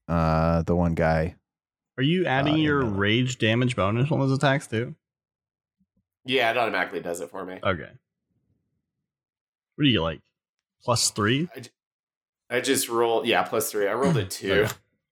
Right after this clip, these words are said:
Speaker 2: I'll attack the
Speaker 3: with
Speaker 2: same
Speaker 3: the,
Speaker 2: guy.
Speaker 3: the
Speaker 2: Attack.
Speaker 3: last one.
Speaker 2: I'll
Speaker 3: Yeah.
Speaker 2: attack the same guy. Uh, does a sixteen hit?
Speaker 1: It does.
Speaker 2: Okay. That's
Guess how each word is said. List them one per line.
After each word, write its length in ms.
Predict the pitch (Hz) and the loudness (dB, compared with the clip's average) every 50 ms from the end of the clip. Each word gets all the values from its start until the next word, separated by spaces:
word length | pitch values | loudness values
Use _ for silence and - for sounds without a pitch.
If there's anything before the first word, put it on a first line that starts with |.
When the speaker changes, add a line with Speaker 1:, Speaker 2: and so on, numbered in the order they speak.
| _ _ _ _ - | _ _ _ _ -4
Speaker 2:
I'll 100 | 127 139 | -2 0
attack 200 | 143 143 151 156 | 0 0 0 0
the 60 | 107 104 | 0 -2
Speaker 3:
with 60 | 107 | -2
Speaker 2:
same 180 | - 113 98 98 | 0 2 2 2
Speaker 3:
the, 60 | 92 | 2
Speaker 2:
guy. 180 | 90 78 76 62 | 2 2 0 0
Speaker 3:
the 60 | 58 | -2
Speaker 2:
Attack. 60 | 87 85 | -2 -2
Speaker 3:
last 260 | - - 85 - - | 0 0 0 -2 -4
one. 200 | 107 101 101 104 _ _ _ _ _ _ - - | -6 -8 -10 -12 _ _ _ _ _ _ -8 -4
Speaker 2:
I'll 60 | 123 | -4
Speaker 3:
Yeah. 60 | 120 | -2
Speaker 2:
attack 200 | - 131 120 - | 0 0 -2 -2
the 60 | - | -4
same 240 | 101 - 101 90 82 | -6 -4 -2 -2 -2
guy. 180 | 65 57 53 62 - 131 _ _ _ _ _ _ _ _ _ _ _ _ _ _ _ _ _ _ _ _ _ _ _ _ _ _ _ _ _ _ _ _ _ _ _ _ _ _ _ _ _ _ _ _ _ _ _ _ _ - | -4 -6 -12 -14 -18 -20 _ _ _ _ _ _ _ _ _ _ _ _ _ _ _ _ _ _ _ _ _ _ _ _ _ _ _ _ _ _ _ _ _ _ _ _ _ _ _ _ _ _ _ _ _ _ _ _ _ -8
Uh, 460 | - 87 87 87 87 87 85 85 80 - _ _ - | -4 -2 0 2 2 2 0 -2 -4 -8 _ _ -12
does 200 | - 127 110 98 | -8 -6 -4 -4
a 100 | 98 85 | -4 -2
sixteen 580 | - - - - 160 170 - - - 104 82 76 | 0 0 2 2 2 0 0 -2 -4 -2 -2 -2
hit? 200 | 92 52 50 - _ _ _ _ _ _ _ _ _ _ _ _ _ _ _ _ _ _ _ _ _ _ _ _ _ _ _ _ _ _ _ _ _ _ _ _ _ _ | -4 -6 -10 -16 _ _ _ _ _ _ _ _ _ _ _ _ _ _ _ _ _ _ _ _ _ _ _ _ _ _ _ _ _ _ _ _ _ _ _ _ _ _
Speaker 1:
It 60 | - 87 | -6 -2
does. 280 | - 80 80 80 - - _ _ _ _ _ _ _ _ _ _ _ _ _ _ _ | 0 0 0 -2 -6 -12 _ _ _ _ _ _ _ _ _ _ _ _ _ _ _
Speaker 2:
Okay. 240 | - 85 98 156 180 _ _ _ _ _ _ _ _ _ _ _ _ _ _ _ _ _ _ _ _ _ _ _ _ _ _ _ _ _ _ _ _ _ _ _ _ _ _ _ _ _ _ _ _ _ _ _ _ _ _ _ _ _ _ _ _ _ | -16 -14 -14 -14 -16 _ _ _ _ _ _ _ _ _ _ _ _ _ _ _ _ _ _ _ _ _ _ _ _ _ _ _ _ _ _ _ _ _ _ _ _ _ _ _ _ _ _ _ _ _ _ _ _ _ _ _ _ _ _ _ _ _
That's 220 | - 120 - - | -12 -12 -12 -14